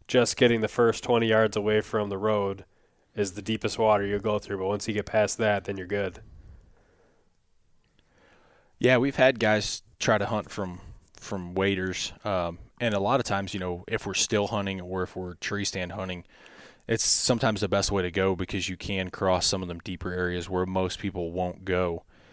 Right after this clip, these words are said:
Speaker 2: to get to. Um, you know, there's a couple canals and, and levees that are only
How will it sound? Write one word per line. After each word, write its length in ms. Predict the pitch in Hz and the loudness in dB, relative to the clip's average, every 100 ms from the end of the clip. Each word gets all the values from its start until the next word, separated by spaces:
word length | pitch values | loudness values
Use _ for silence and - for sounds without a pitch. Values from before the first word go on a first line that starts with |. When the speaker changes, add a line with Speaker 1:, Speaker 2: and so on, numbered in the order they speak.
| - _ - | -20 _ -8
Speaker 2:
to 140 | 107 | -8
get 260 | 87 98 - | -4 -4 -2
to. 320 | - 90 85 - - | -4 -4 -6 -10 -12
Um, 400 | 95 85 85 85 | -6 -6 -6 -10
you 100 | - | -10
know, 100 | 95 | -6
there's 160 | 87 90 | -4 -4
a 60 | 87 | -2
couple 480 | 104 95 90 82 _ _ _ | -2 0 -2 -6 _ _ _
canals 560 | - 98 90 95 95 90 | -4 0 4 4 2 -2
and, 200 | 87 80 - - | -10 -14 -20 -10
and 160 | 95 85 | -8 0
levees 500 | 90 104 90 87 - - - - _ - | 2 2 0 -4 -4 -8 -20 -20 _ 0
that 180 | 98 92 | 2 4
are 120 | 98 | 4
only 400 | 110 107 98 | 2 2 -2